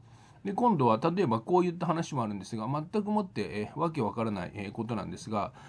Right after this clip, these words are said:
こういう何か、えー、ね、えー、緊急事態があった時に、社民党とか共産党の議員というのは被災地に入って、えー、何も活動したことを知らないっていうんですが、まずここにどこにも令和がありません。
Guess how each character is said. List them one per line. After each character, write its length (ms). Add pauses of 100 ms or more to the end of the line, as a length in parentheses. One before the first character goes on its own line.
(200)
こ 140
う 60
い 40
う 100
何 280
か、 260 (100)
え 160
ー、 40
ね、 280
え 280 (100)
ー、 20
緊 180
急 180
事 120
態 180
が 80
あ 40
っ 60
た 120
時 180
に、 220 (400)
社 220
民 240
党 160
と 120
か 200
共 220
産 240
党 160
の 140
議 120
員 140
と 80
い 20
う 0
の 80
は 60
被 120
災 220
地 80
に 80
入 120
っ 20
て、 260
え 260 (280)
ー、 100
何 200
も 120
活 260
動 140
し 80
た 100
こ 100
と 200
を 80
知 220
ら 100
な 100
い 60
っ 60
て 100
い 60
う 20
ん 20
で 60
す 140
が、 200 (300)
ま 140
ず 120
こ 160
こ 120
に 160
ど 100
こ 100
に 80
も 140
令 160
和 140
が 80
あ 40
り 80
ま 120
せ 160
ん。 100